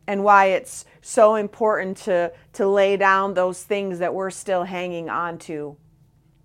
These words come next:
so we can grab on to Jesus.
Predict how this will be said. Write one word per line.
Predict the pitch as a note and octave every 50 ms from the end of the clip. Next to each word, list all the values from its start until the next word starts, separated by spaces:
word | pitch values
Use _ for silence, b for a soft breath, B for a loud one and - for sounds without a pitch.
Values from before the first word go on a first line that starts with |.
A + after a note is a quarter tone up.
| _ _ _ _ _ _ - - _ -
so | - -
we | F#3+ F#3+
can | F3+ F#3+ F3 E3+
grab | F3 E3 D#3 D#3 D#3+
on | D#3 D3+ D3+ D#3
to | - D#3
Jesus. | D3 - D#3 D3+ D3 D3 - - - - - - - -